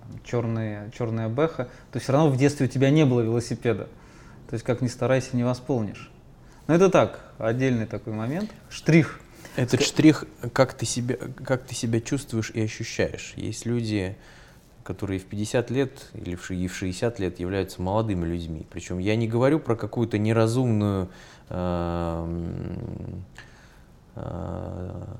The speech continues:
Speaker 2: детскую глупость или юношескую безбашенность, а именно молодые по духу. Поэтому, ну, не было у тебя велосипеда в пятнадцать лет, зато у тебя есть спортбайк в пятьдесят пять.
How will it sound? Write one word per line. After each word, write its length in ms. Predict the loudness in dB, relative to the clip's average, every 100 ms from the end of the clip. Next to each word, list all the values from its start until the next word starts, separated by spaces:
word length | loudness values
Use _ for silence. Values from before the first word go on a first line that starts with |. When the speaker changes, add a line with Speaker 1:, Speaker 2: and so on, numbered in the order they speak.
| -16 -6
Speaker 2:
детскую 500 | 0 0 0 -2 0
глупость 600 | 2 2 2 -2 -2 -6
или 800 | -2 -2 -2 -4 -6 -8 -8 -8
юношескую 640 | -4 -2 -2 -2 -6 -6 -2
безбашенность, 840 | -2 4 4 2 -8 -12 -16 -18 -12
а 240 | -8 -6
именно 260 | -6 -6 -4
молодые 520 | 0 0 -2 -4 -2
по 160 | -2
духу. 440 | 0 -2 -4 -8 -12 -8
Поэтому, 400 | -8 -6 -6 -4
ну, 100 | -2
не 160 | -2
было 140 | -2 -2
у 100 | -4
тебя 220 | -6 -6
велосипеда 580 | -2 -2 -4 -4 -4 -4
в 60 | -8 -20 -20 -10
пятнадцать 520 | -10 0 -2 -2 -8
лет, 200 | -4 -4 -6 -20 -20 -18 -18 -20 -20 -16
зато 280 | -10 -4 -2
у 80 | -2
тебя 220 | -2 0
есть 240 | 0 0
спортбайк 500 | -2 -2 0 0 -2
в 40 | -4
пятьдесят 440 | -14 -10 -6 -6
пять. 380 | -4 -6 -6